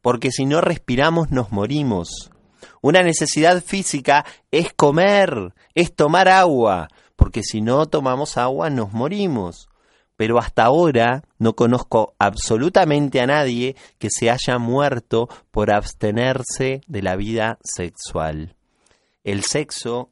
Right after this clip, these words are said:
es un deseo, un deseo muy fuerte que se puede controlar,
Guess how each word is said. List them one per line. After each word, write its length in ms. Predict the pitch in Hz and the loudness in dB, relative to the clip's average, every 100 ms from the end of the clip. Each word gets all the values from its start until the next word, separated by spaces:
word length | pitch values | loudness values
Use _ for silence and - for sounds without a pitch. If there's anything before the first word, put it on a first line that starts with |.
| _ | _
es 240 | 113 - | -12 -8
un 200 | 120 110 | -8 -6
deseo, 680 | 101 92 - 139 127 95 90 | -6 -6 -4 -2 -2 -4 -6
un 160 | - 131 | -4 0
deseo 340 | 135 - 165 | 2 2 0
muy 220 | 147 160 190 | 2 0 -2
fuerte 500 | - 170 214 208 160 | 0 2 2 0 -2
que 80 | |
se 160 | 139 127 | -2 -4
puede 320 | 120 185 196 | -2 0 0
controlar, 800 | - 135 113 123 127 180 202 143 | 0 -2 -2 -2 2 4 4 2